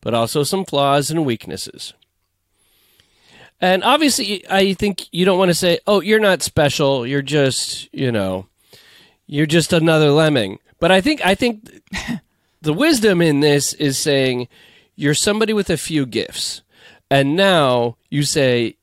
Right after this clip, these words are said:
"This is, you, you have your choice, kid. You can either nurture these gifts and turn them into true talents, which takes a lot of work, or you, you neglect them, and then you will end up having to live a, uh, very normal life,"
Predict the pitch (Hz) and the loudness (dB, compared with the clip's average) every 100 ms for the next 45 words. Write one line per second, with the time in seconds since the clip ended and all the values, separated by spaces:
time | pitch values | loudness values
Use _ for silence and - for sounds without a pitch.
0 | _ _ _ _ _ _ - 156 165 160 | _ _ _ _ _ _ -14 -2 0 0
1 | 165 143 170 165 175 190 180 156 - 139 | -4 -4 -4 -4 0 2 2 0 0 -2
2 | 95 - 95 85 _ _ - 131 160 151 | -2 -8 -10 -10 _ _ -16 -10 -4 -2
3 | 147 131 190 226 220 196 180 - 120 107 | 0 0 0 0 -2 -2 -4 -4 -4 -4
4 | - - _ - - 131 127 170 170 165 | -6 -12 _ -20 -8 -6 -2 0 2 2
5 | 160 147 131 - 190 175 131 98 92 - | 0 -2 -6 -4 -2 -2 -2 -4 -6 -8
6 | - - _ _ _ _ _ _ - - | -10 -12 _ _ _ _ _ _ -20 -6
7 | 123 - 175 147 135 120 165 185 131 147 | -4 -2 -2 -2 -2 0 2 2 0 0
8 | - _ _ _ _ _ - 196 202 160 | -6 _ _ _ _ _ -2 2 4 4
9 | 143 139 143 - _ _ 143 156 160 151 | 4 4 0 -6 _ _ 0 2 2 2
10 | 135 123 143 156 - 113 107 104 - 117 | 2 0 0 0 0 -2 0 -2 -4 -4
11 | 110 113 110 110 107 92 - - 123 117 | -2 0 2 2 0 -6 -14 -8 -4 0
12 | 120 139 131 127 107 - - - 143 131 | 2 2 2 0 -2 -6 -14 -4 -2 0
13 | 117 110 - 110 101 92 - 117 110 98 | -2 -4 -4 -2 -2 -6 -4 -2 -2 -2
14 | 104 101 95 95 92 85 110 104 113 104 | -2 -2 -4 -4 -6 -8 -8 -4 -2 -2
15 | 107 104 95 87 - | -2 -2 -4 -8 -16